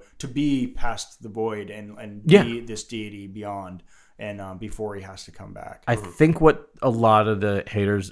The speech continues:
Speaker 2: of the sequel trilogy want is for a time machine where you can go back in time and make episode seven in nineteen eighty-five.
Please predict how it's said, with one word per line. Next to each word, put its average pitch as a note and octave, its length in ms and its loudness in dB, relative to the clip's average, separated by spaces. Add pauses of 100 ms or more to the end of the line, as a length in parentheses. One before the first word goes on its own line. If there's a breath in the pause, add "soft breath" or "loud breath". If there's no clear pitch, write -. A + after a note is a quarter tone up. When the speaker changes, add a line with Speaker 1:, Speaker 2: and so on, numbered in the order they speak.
Speaker 2:
of F#2+ 180 -2
the F2+ 80 -8
sequel G#2 260 -4
trilogy F2+ 320 0
want A2+ 420 4
is G2 260 -6
for F#2+ 460 -2
a F#2+ 60 -4
time A2+ 320 0
machine F#2+ 380 -4
where F2+ 100 -4
you E2+ 40 -4
can F2+ 80 -12
go F2+ 80 -4
back F2 140 -2
in F#2 60 -10
time E2+ 240 -6
and E2+ 100 -6
make E2 380 -10 (1040)
episode G2+ 400 -2
seven G#2 300 4
in F2 80 -2
nineteen F2 280 -4
eighty-five. D#2 520 -6